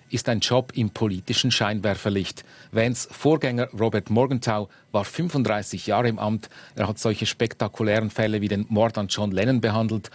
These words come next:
oder vor rund anderthalb Jahren eine dreistellige Millionenstrafe gegen die Credit Suisse durchgesetzt. In der Bezirksanwaltschaft von Manhattan wurden große Karrieren geboren. In einem Satz,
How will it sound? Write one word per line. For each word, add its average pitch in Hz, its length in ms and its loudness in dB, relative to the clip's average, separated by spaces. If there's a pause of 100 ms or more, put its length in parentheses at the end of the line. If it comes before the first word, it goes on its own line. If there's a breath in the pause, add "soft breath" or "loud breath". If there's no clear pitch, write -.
(260 loud breath)
oder 117 320 4
vor 104 200 0
rund 110 260 0
anderthalb 110 440 0
Jahren 104 280 2
eine 101 220 -2
dreistellige 104 720 -2
Millionenstrafe 104 800 0
gegen 98 220 -2
die 90 100 -8
Credit 95 260 -4
Suisse 123 340 -2
durchgesetzt. - 680 -2 (480 loud breath)
In 143 100 2
der 127 80 4
Bezirksanwaltschaft 117 1000 0
von 107 240 -2
Manhattan 113 440 0
wurden 98 240 0
große 123 440 0
Karrieren 110 480 0
geboren. 117 420 2 (300 loud breath)
In 127 100 -2
einem 120 220 0
Satz, - 400 0